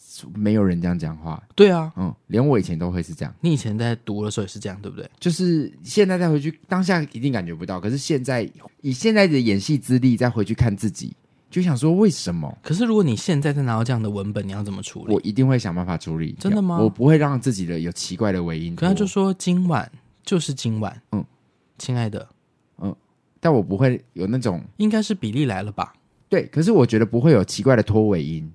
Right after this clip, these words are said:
Speaker 1: 很多表演，我这一次戏剧营，我有跟学生说，你们去仔细听，有好多人好喜欢拖尾音，连
Speaker 2: 对啊。
Speaker 1: 那个尾音很，很莫名其妙，那都是我们对于戏剧的表演的一种想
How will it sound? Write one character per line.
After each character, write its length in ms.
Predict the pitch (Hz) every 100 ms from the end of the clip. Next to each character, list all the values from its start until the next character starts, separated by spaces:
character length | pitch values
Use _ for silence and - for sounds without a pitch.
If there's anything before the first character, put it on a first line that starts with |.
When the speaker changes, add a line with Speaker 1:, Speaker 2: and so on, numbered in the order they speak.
| _
Speaker 1:
很 160 | 131 131
多 140 | 175
表 120 | 151
演， 220 | 143 104 -
我 100 | 107
这 120 | 143
一 40 | 143
次 160 | 151
戏 220 | 131 -
剧 100 | 131
营， 140 | 120 98
我 80 | 98
有 40 |
跟 120 | 98
学 100 | 95
生 80 | 92
说， 100 | 107
你 60 | 107
们 80 |
去 140 | 98 143
仔 200 | - 90
细 140 | 113
听， 180 | 107 113
有 60 | 113
好 180 | 110
多 140 | 95 120
人 80 | 101
好 100 | 104
喜 140 | 95
欢 80 | 80
拖 160 | 95
尾 100 | 90
音， 200 | 82 85
连 120 | 95 185
Speaker 2:
对 60 |
啊。 220 | 170 160 156 - _ _ _ _ -
Speaker 1:
那 200 | 160 233
个 100 | 160
尾 120 | 113
音 220 | 95 120
很， 160 | 117 85
很 180 | - 90
莫 200 | 110 120
名 160 | 98
其 180 | 87 87
妙， 160 | 87 107
那 100 | 180
都 80 | 180
是 100 | 175
我 40 |
们 100 | 110
对 180 | 143 117
于 40 |
戏 240 | 107 - 117
剧 160 | 123
的 140 | 98 90
表 260 | 95 90
演 100 | 107
的 60 | 90
一 60 |
种 180 | 98 87
想 240 | - 87